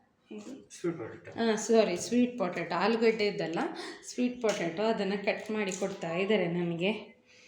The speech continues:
Speaker 1: ಅದು ಸ್ವಲ್ಪ ಗಟ್ಟಿ ಗಟ್ಟಿ ಇರುತ್ತಲ್ವ, ಅದಕ್ಕೆ ನಾನು ಅವ್ರ ಹತ್ರ ಹೇಳಿದ್ದು. ಹ್ಮ್. So, ಅದನ್ನು ಕಟ್ ಮಾಡಿ ಕೊಡ್ತಾ ಇದ್ದಾರೆ. ಹಾಗೆ, ಆ, ನಮಗೆ ಯಾವಾಗಲೂ ಹಾಲು ತಂದು ಕೊಡ್ತಾರಲ್ವ ಒಬ್ರು, ಅವರು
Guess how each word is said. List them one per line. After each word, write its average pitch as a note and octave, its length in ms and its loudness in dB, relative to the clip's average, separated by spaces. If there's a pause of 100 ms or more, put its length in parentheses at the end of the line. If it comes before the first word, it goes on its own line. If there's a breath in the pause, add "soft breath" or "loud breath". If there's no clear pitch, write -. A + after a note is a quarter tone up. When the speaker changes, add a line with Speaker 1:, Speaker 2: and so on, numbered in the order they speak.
(260 loud breath)
Speaker 1:
ಅದು G#3 80 -4
ಸ್ವಲ್ಪ B3 240 4
ಗಟ್ಟಿ A3 300 2
ಗಟ್ಟಿ G#3 260 2
ಇರುತ್ತಲ್ವ, F3 480 -2
ಅದಕ್ಕೆ F3 400 -4
ನಾನು F3 260 0
ಅವ್ರ E3+ 140 -4
ಹತ್ರ E3+ 180 -8
ಹೇಳಿದ್ದು. E3+ 500 -2
ಹ್ಮ್. G#3+ 600 -4 (840 loud breath)
So, - 100 -6 (640 loud breath)
ಅದನ್ನು G#3 340 2
ಕಟ್ G#3 220 -2
ಮಾಡಿ F#3+ 200 2
ಕೊಡ್ತಾ F#3+ 320 -2
ಇದ್ದಾರೆ. F#3+ 260 2
ಹಾಗೆ, G#3 500 0 (600 loud breath)
ಆ, F#3+ 40 -6 (560)
ನಮಗೆ A3+ 440 4
ಯಾವಾಗಲೂ G#3+ 480 4
ಹಾಲು A3+ 300 4
ತಂದು A3+ 280 2
ಕೊಡ್ತಾರಲ್ವ E3+ 680 -2
ಒಬ್ರು, E3+ 260 -4
ಅವರು F#3 520 -2